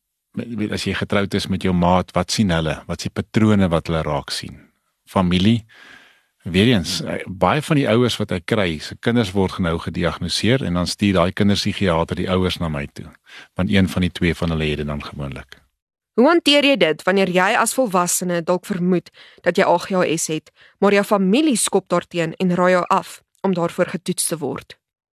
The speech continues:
Speaker 1: Ons hou daarvan om normaal te wees. Ons hou van, van sisteme wat stabiel is. So, sodra iemand binne in 'n familie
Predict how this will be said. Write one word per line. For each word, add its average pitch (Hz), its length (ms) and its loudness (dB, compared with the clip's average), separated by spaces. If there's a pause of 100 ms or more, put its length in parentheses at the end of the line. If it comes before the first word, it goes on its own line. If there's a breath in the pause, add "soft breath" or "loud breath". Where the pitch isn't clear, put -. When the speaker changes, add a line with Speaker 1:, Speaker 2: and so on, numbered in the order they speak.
(120)
Speaker 1:
Ons 143 160 2
hou 107 120 4
daarvan 151 260 2
om 131 140 4
normaal 92 400 2
te 95 160 -4
wees. 123 320 0
Ons 104 180 -4
hou 95 200 0
van, 110 520 -2
van 107 220 0
sisteme 107 480 2
wat 95 160 0
stabiel 87 400 -2
is. 73 360 -10
So, - 200 -6
sodra 101 460 2
iemand 127 300 2
binne 98 160 2
in 104 80 2
'n 101 60 0
familie 92 580 0